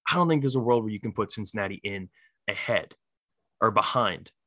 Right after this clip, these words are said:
Notre Dame. Cincinnati proved that one already. But the committee has done some stupid stuff <laughs> this year. And I'll, I, all I hope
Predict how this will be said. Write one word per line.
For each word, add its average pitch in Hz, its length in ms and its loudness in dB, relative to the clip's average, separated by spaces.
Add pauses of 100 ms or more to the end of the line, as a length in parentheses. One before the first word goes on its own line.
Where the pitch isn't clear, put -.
(140)
Notre 95 260 -2
Dame. 82 200 -10 (880)
Cincinnati 143 440 4
proved 139 280 4
that 101 180 -2
one 71 100 -16
already. - 300 -12 (840)
But 117 60 2
the 120 80 2
committee 147 380 6
has 143 100 6
done 127 200 4
some 87 180 -8
stupid 139 540 4
stuff - 360 2
<laughs> - 0 -
this - 300 -2
year. - 120 -10 (1300)
And - 100 0
I'll, 120 240 4
I, 135 220 6
all 180 260 8
I 175 220 8
hope 123 260 2